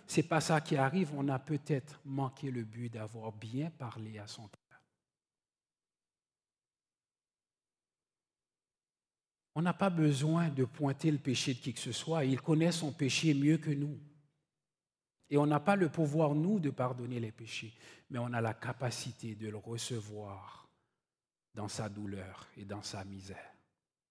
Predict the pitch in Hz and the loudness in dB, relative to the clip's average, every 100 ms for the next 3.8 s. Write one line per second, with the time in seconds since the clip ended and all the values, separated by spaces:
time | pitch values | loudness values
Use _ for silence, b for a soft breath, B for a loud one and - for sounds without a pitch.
0 | _ _ _ - 143 147 143 131 139 120 | _ _ _ -2 2 4 4 6 4 4
1 | 127 113 101 - 98 92 - _ _ 113 | -2 -2 -6 -8 -12 -14 -18 _ _ -10
2 | 110 113 101 - 92 - _ _ _ _ | -8 -10 -10 -14 -18 -18 _ _ _ _
3 | _ - - 113 98 85 - | _ -10 -4 -2 0 -2 -8